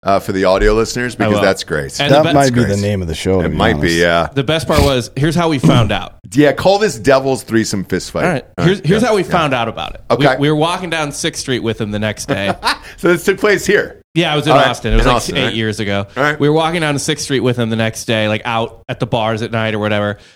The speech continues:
Speaker 2: And, uh, um, my buddy turns to one of the guys who was in the fucking fight, and his face was all fucked up. Black eye. I mean, he got his shit rocked.
Speaker 1: Right.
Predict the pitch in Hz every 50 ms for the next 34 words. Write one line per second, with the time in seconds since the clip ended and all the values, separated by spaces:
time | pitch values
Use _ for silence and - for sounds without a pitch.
0 | _ _ - 127 127 127 120 117 117 120 117 107 92 120 120 113 107 101 98 98
1 | 95 107 - _ _ _ _ _ _ _ - 117 113 117 104 - 160 196 190 151
2 | 123 - - 147 147 156 156 147 - - - 110 98 - - 120 113 123 117 107
3 | 104 - 160 196 190 143 117 107 117 113 107 107 117 107 104 - - 123 107 -
4 | 113 95 90 _ _ _ _ _ _ - 180 208 190 113 - - - - 117 107
5 | 98 - - - 151 135 113 - 95 104 - 113 110 107 95 - - - 90 82
6 | - - 98 71 - - - 123 120 117 110 110 - 120 101 - 120 117 110 113
7 | 147 143 123 123 104 95 101 87 73 - - - - - 113 - - 95 98 98
8 | 98 92 - - - - - - - - 113 107 98 92 -